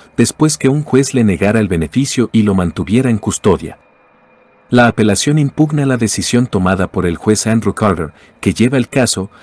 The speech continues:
al ponerse del lado de los fiscales federales que argumentaron que Combs es un peligro para la comunidad y representa un riesgo de fuga,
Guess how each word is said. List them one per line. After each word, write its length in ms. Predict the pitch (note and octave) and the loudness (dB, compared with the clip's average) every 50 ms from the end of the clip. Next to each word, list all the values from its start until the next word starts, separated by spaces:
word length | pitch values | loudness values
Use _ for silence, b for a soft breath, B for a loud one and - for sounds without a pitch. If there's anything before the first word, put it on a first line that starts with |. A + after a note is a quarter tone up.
| B B B | B B B
al 180 | A2+ G#2+ G2+ | 0 0 0
ponerse 440 | - G#2 F#2+ G#2+ B2 C3 - - C3+ | 0 2 2 2 2 0 0 -2 0
del 200 | A2+ A2 F#2+ F2 | 0 0 2 2
lado 220 | G2 A2+ A2 A#2+ | 2 2 2 0
de 120 | G#2+ A2 G#2 | 0 0 0
los 160 | G2+ - - | 0 -2 -4
fiscales 500 | - F2+ - - - G#2+ G#2 G2+ F#2+ - | -4 -6 -6 -4 -2 0 0 0 0 -2
federales 560 | - G2 D#2+ F2+ E2 F#2+ G2 G2 G2 F2+ - | -4 -4 -2 -2 0 0 0 0 0 -2 -2
que 120 | - - G2 | -2 -2 -4
argumentaron 640 | F2 - G2 F2 F2 E2 D#2 - G#2+ A2+ A2 G#2 | -2 -2 -2 -2 -2 -2 0 0 0 2 2 0
que 140 | - - F#2 | -2 -4 -8
Combs 440 | - - F#2+ G#2 B2+ C#3+ C#3 - - | -4 0 0 0 0 0 -2 -2 -2
es 160 | B2+ - - | -2 -2 -2
un 100 | D3+ D3+ | -2 -2
peligro 440 | D3+ B2 A2 G2+ A#2 B2+ - B2 A#2+ | 0 0 0 2 0 0 0 -2 -2
para 220 | - A2 G#2+ G#2 | -2 0 0 0
la 120 | F#2+ F#2+ E2+ | 0 0 -2
comunidad 560 | - F#2+ F2 E2+ E2 D#2+ D#2 F#2+ F#2+ G2 - | -4 -4 -4 -2 -2 -2 -2 0 0 0 0
y 80 | G2 E2+ | -2 -2
representa 640 | - F2 - - E2 - - A2+ A#2+ A#2 - G2+ | -2 -4 -2 -2 -4 -2 0 0 0 0 0 0
un 160 | G2+ A2 A2 - | 0 2 0 0
riesgo 380 | G2 G2+ B2 A#2+ - A#2+ A#2 | 0 0 0 0 0 -2 -2
de 100 | G2+ G2 | -2 -2
fuga, 400 | - - G2+ F2 - - D2+ b | -2 -2 -2 -2 -2 -6 -10 b